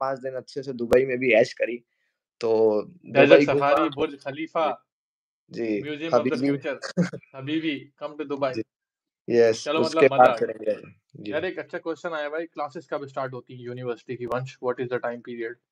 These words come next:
Speaker 1: Classes होती हैं आपकी Monday to Friday, उसमें भी Friday कई बार ऑफ होता है, जिसमें जो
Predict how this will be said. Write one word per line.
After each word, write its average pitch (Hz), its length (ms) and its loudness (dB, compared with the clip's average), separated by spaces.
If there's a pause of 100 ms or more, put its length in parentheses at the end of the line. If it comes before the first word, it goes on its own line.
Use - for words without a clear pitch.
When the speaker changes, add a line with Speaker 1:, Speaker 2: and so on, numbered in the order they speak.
(680)
Speaker 1:
Classes 147 840 4 (140)
होती 165 300 -2
हैं 180 120 -2
आपकी 165 300 0
Monday 147 460 -2
to 156 60 -4 (100)
Friday, 123 400 -2
उसमें 147 360 -8
भी 160 100 -2
Friday 135 420 -2
कई 139 260 -6
बार 135 180 0
ऑफ 127 300 -2 (120)
होता 120 300 -6
है, 117 220 -12 (440)
जिसमें 156 600 -2 (300)
जो 147 480 6